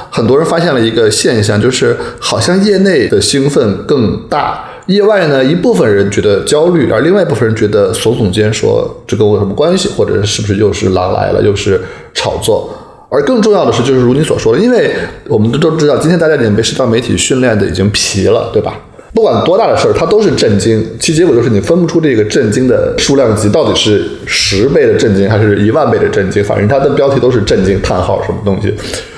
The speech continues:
所以你有必要把它放在一个真实的坐标系里来考虑，就是这个东西到底是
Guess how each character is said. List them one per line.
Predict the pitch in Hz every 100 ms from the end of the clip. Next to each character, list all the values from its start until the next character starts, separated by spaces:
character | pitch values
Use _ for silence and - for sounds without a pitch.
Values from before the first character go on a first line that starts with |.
| -
所 | - 180
以 | 165 123 - - - -
你 | 165
有 | 147
必 | - 160
要 | 143
把 | -
它 |
放 | 120 120
在 |
一 | 101 104
个 | 107
真 | 107 147
实 | 143 - 98
的 | 104 95 82 - - - -
坐 | 143
标 | 131
系 | 143 - 135
里 |
来 | 90 92
考 | 101 101
虑， | -
就 |
是 | 107
这 | 104
个 | 131
东 | 127
西 |
到 | 127 147 107
底 |
是 | -